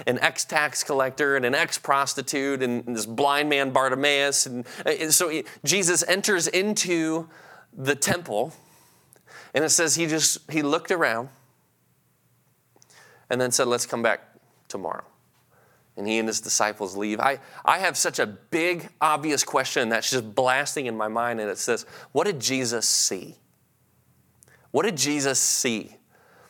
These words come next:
What his disciples would have seen was normal. What his disciples would have seen was,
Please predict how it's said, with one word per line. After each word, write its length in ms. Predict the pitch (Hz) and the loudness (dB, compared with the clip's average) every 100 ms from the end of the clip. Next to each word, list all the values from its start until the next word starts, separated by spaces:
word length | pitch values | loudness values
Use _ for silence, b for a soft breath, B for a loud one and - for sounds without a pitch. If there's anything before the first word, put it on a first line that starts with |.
| b b b _ | b b b _
What 380 | 196 165 165 208 | -16 -2 2 2
his 140 | 196 | 0
disciples 760 | 175 151 - 226 254 202 170 143 | 2 2 4 2 0 -2 0 0
would 120 | 151 | 0
have 100 | 123 | 2
seen 380 | - 151 156 147 | 2 2 0 0
was 180 | 127 | 0
normal. 720 | 117 120 127 143 156 120 78 - _ _ _ _ _ _ - | 0 -2 0 2 2 0 -4 -10 _ _ _ _ _ _ -4
What 140 | 147 | 0
his 140 | 165 135 | 2 2
disciples 580 | 185 214 240 185 185 170 | 2 4 2 0 0 2
would 100 | 170 | 2
have 120 | 147 | 2
seen 260 | 170 165 | 2 2
was, 220 | 147 131 | 2 0